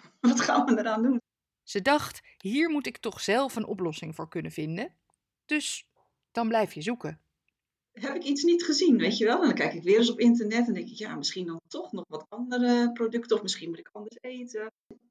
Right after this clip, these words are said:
Speaker 1: Tuurlijk, ik heb natuurlijk ook in glossies gekeken, maar dan denk ik van, "Ja, dat,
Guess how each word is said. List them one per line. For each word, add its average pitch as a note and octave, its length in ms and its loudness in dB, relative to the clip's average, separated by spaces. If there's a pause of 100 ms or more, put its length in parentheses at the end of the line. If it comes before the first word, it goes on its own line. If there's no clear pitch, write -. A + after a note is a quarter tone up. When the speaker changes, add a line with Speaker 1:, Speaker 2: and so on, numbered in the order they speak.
(240)
Speaker 1:
Tuurlijk, G#3 320 0
ik - 120 -16
heb - 80 -8
natuurlijk C4 300 -6
ook A#3+ 60 4
in G3+ 100 0
glossies G3+ 380 0
gekeken, E3 460 -2
maar - 100 -2
dan G3+ 140 2
denk G#3 180 2
ik G#3 100 -6
van, F3 180 -4
"Ja, F#3 540 -2
dat, F#3 140 -8